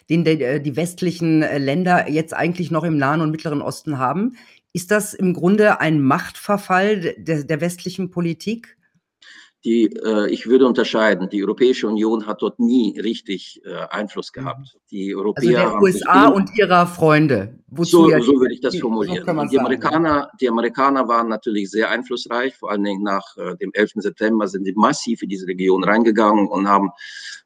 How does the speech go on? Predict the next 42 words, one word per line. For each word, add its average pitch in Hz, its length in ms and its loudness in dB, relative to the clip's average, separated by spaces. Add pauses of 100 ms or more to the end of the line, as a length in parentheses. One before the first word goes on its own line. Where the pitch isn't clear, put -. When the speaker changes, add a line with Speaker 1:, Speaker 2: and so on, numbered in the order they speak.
Speaker 2:
haben 107 200 4
ja 101 80 6
zwei 110 220 0
Kriege 123 300 4
geführt. - 640 -6
Äh, 95 220 -6
ein 98 240 -2
Krieg 101 260 -4
in 101 80 2
Afghanistan 98 720 -2
gegen 95 200 0
Al-Qaida 113 580 0
und 101 180 0
gegen 92 320 -2
die 90 100 -8
Taliban 117 580 2
und 104 120 0
haben 104 220 0
in 95 100 -6
<laughs> 98 120 -8
wenigen 110 360 4
Monaten, 107 500 2 (460)
äh, 98 180 -4
dort 98 200 0
praktisch 101 380 -4
die 92 120 -8
Macht, - 420 -4
äh, 98 300 -2
g-, 92 460 -8 (220)
übernommen 113 680 4
und, 98 260 0 (140)
äh, 98 100 -2 (100)
ihr 104 140 2
eigenes 110 380 -2
Regime 95 340 -2
eingesetzt, 110 640 -2 (240)
das 104 120 -4
sich 104 140 2
aber 98 120 -2
nicht 95 180 -6
halten 101 320 -2
konnte, 98 400 -2